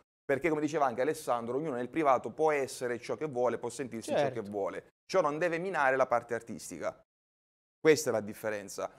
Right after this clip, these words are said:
Speaker 1: E, eh, non si può escludere una persona solamente perché si sente donna, perché si sente uomo, perché noi non stiamo qui a giudicare questo. L'importante è che la cosa ovviamente sia fatta,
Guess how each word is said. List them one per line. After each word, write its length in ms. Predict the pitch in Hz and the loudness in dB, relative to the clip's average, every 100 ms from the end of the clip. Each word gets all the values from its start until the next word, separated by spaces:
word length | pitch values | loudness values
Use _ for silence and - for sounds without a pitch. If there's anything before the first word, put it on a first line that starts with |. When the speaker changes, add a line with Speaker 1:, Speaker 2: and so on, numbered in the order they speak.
| - | 0
Speaker 1:
E, 300 | 143 151 - | 4 4 4
eh, 500 | 127 131 127 123 123 | 0 2 2 2 0
non 160 | 143 165 | -2 -4
si 140 | 156 | -4
può 140 | 170 170 | 2 2
escludere 380 | 127 - 143 123 | 2 0 -2 0
una 120 | 123 | -2
persona 640 | 120 - 131 123 117 113 | -4 -2 0 2 2 0
solamente 540 | 110 139 131 139 123 117 | -2 0 0 0 -2 -4
perché 300 | 117 - 117 | -4 -4 -6
si 120 | 120 | -6
sente 400 | 107 123 113 113 | -4 -4 -2 -2
donna, 300 | 123 120 113 | 0 0 -2
perché 240 | 104 113 | -6 -8
si 60 | 107 | -6
sente 200 | 120 110 | -6 -4
uomo, 400 | 104 107 120 113 | -4 -2 -2 -2
perché 440 | 113 - 113 - _ _ - | -6 -4 -6 -6 _ _ -8
noi 120 | 143 | -6
non 100 | 135 | -4
stiamo 240 | - 165 | -2 -2
qui 80 | 113 | -2
a 40 | |
giudicare 360 | 107 107 110 107 | -4 -4 -4 -4
questo. 300 | 104 101 110 | -6 -8 -6
L'importante 500 | 131 156 170 233 139 | -4 -2 -4 -6 -4
è 40 | |
che 60 | 110 | -2
la 140 | 117 | -2
cosa 180 | 190 143 | -2 -4
ovviamente 300 | 110 165 117 | -4 -4 -4
sia 100 | 165 | -4
fatta, 560 | 147 110 - 120 120 | -2 -2 -2 -2 -2